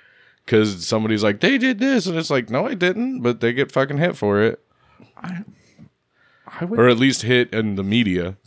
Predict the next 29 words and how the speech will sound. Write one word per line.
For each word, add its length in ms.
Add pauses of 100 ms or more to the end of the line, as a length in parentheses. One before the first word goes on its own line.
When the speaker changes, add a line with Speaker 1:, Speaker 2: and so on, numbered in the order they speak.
(100)
Speaker 2:
I 180
would 240
think 360
Bill 140
Cosby 300
wouldn't 260
have 120
to 60
drug 240
chicks. 380 (1900)
Speaker 1:
I 60
don't 160
know. 200 (1500)
Speaker 2:
Or 100
maybe 300
we're 160
wrong. 340 (200)
Speaker 1:
What 180
if 40
he 80
plays 220
poker 400
on 60
the 80
weekends 320
with, 80
like, 180
Danny 260
Masterson, 1040